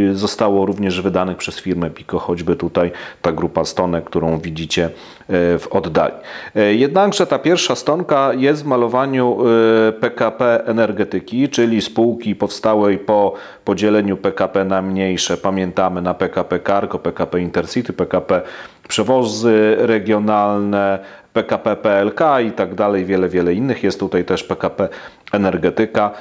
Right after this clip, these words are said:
E, stonki te są naprawdę przepiękne, żółto-czerwone, bardzo charakterystyczne i czasami, mm, możemy je spotkać na torach, najczęściej z,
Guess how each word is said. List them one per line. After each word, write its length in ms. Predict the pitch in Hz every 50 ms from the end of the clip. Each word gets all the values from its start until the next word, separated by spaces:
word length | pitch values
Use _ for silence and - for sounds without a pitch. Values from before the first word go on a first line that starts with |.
| - - -
E, 340 | 107 104 104 104 104 104
stonki 460 | 101 - - 151 165 180 175 - - 135
te 160 | - 135 127
są 460 | 120 - 131 120 120 120 120 120 110 123 -
naprawdę 440 | 127 123 120 131 147 139 135 127
przepiękne, 580 | - - - 110 - 110 110 113 113 - 120 110
żółto-czerwone, 840 | 98 104 110 104 95 - 101 - - 98 95 87 101 101 101 98 95
bardzo 360 | 85 98 95 92 87 - 98
charakterystyczne 1080 | - - 95 90 85 82 - - 87 82 85 80 - - 90 90 - - - 95 87 82
i 120 | - 92
czasami, 500 | - - 85 - - 90 87 87 87 85 - - - - - - -
mm, 360 | 92 87 87 85 87 87 87
możemy 460 | 87 87 90 85 92 92 90 87 87
je 320 | 87 82 85 85 87 85 82
spotkać 560 | - - - 87 80 - - 82 80 - -
na 140 | 87 80 78
torach, 420 | - 85 85 82 85 82 - -
najczęściej 520 | 90 87 82 - 82 82 82 - - 82
z, 120 | - -